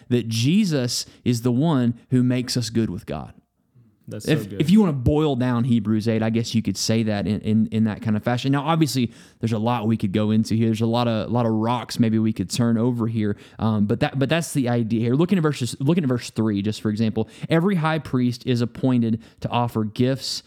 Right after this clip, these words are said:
Speaker 1: and sacrifices. It is necessary for this priest also to have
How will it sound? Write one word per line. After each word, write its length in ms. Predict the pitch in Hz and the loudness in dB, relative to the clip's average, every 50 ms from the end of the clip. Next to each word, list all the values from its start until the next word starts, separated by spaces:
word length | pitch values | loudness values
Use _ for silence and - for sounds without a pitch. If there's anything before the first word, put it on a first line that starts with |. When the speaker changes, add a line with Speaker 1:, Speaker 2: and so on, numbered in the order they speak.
| - - - _ | -20 -20 -14 _
Speaker 1:
and 160 | - 135 120 | 0 0 0
sacrifices. 840 | 110 - - 127 120 117 - 117 - - 113 101 98 107 - 92 98 - | 0 0 0 0 0 0 -2 -6 -4 -4 -4 -4 -4 -4 -6 -8 -4 -2
It 100 | 151 151 | 0 2
is 200 | 160 160 135 131 | 2 2 2 2
necessary 640 | 139 147 165 190 - - 165 - - 135 123 127 123 | 2 2 2 0 -2 -2 -4 -2 -2 0 0 0 0
for 240 | - 123 120 120 113 | 0 0 0 2 0
this 180 | 117 120 - | 0 -2 -4
priest 460 | - - - 110 110 110 - - - - - - - - | -6 -2 0 0 0 0 -2 -6 -10 -14 -20 -20 -12 -4
also 480 | - 131 139 147 143 - - 131 123 120 | -2 0 0 0 0 0 0 0 0 0
to 140 | 120 117 110 | 0 -2 -2
have 340 | 117 120 117 117 117 113 | 0 0 0 0 -2 -4